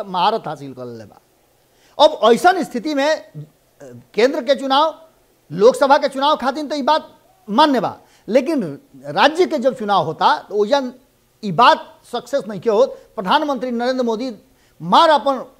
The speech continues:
रैली पर रैली करता, लोग के समझावे के कोशिश करता, लेकिन फिर भी चुनाव हार जाता रहन। पूरा अमला फैला लगौला के बाद भी चुनाव ना जीते के कारण बा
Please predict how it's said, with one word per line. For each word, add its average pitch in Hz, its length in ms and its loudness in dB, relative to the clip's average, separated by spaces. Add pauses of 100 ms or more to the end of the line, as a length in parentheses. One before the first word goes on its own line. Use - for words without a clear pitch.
(160)
रैली 285 340 4
पर 254 180 2
रैली 226 220 2
करता, 220 280 -2
लोग 247 220 0
के 240 80 -6
समझावे 208 420 4
के - 80 -4
कोशिश 214 220 -8
करता, 208 280 -8
लेकिन 220 260 -10
फिर 254 200 -8
भी 240 180 -4 (440)
चुनाव 208 280 0 (140)
हार 180 200 2
जाता 139 260 -10
रहन। 107 100 -20 (640)
पूरा 311 200 4
अमला 277 400 4
फैला 254 320 0
लगौला 233 360 2
के 233 100 -8
बाद 214 180 -2
भी 208 120 -6
चुनाव 208 360 -4
ना 190 220 0
जीते 233 240 -4
के 202 100 -8
कारण 185 320 -6
बा 226 220 2